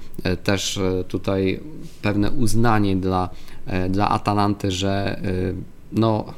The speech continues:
e, podeszła do tego, e, w sposób, e, profesjonalny, powiedzmy, e,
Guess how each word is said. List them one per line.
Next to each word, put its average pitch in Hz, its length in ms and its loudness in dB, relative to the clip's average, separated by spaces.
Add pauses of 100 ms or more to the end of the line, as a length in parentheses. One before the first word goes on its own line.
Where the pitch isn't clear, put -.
(600)
e, 95 80 0
podeszła 110 480 6
do 98 120 4
tego, 92 640 2
e, 92 160 -2
w - 60 -8
sposób, - 600 -4
e, 90 240 2 (680)
profesjonalny, 101 880 4
powiedzmy, 95 640 0 (400)
e, 90 180 2